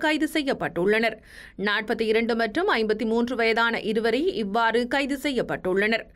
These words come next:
நாற்பத்தி ஆறு வயதான இலங்கையர் ஒருவரும் கைது செய்யப்பட்டுள்ளதுடன் குறித்த நபர் அடிக்கடி வணிக நோக்கங்களுக்காக வெளிநாடுகளுக்கு செல்லும் ஒருவர் என தெரிவிக்கப்பட்டுள்ளது.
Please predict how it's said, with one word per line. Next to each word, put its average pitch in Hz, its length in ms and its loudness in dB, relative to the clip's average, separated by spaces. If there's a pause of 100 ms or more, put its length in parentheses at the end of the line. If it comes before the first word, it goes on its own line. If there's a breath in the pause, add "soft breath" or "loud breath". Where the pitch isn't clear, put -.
(460 loud breath)
நாற்பத்தி 311 460 2
ஆறு 370 160 2
வயதான 294 360 2 (100)
இலங்கையர் 285 440 2
ஒருவரும் 277 420 0
கைது 226 300 -2
செய்யப்பட்டுள்ளதுடன் 254 1000 2 (300 loud breath)
குறித்த 214 340 2
நபர் 247 240 2 (200)
அடிக்கடி 233 400 0 (180)
வணிக 254 340 0
நோக்கங்களுக்காக 285 840 2 (100)
வெளிநாடுகளுக்கு 294 720 2
செல்லும் 254 320 0
ஒருவர் 262 320 2
என 269 240 2
தெரிவிக்கப்பட்டுள்ளது. 196 920 0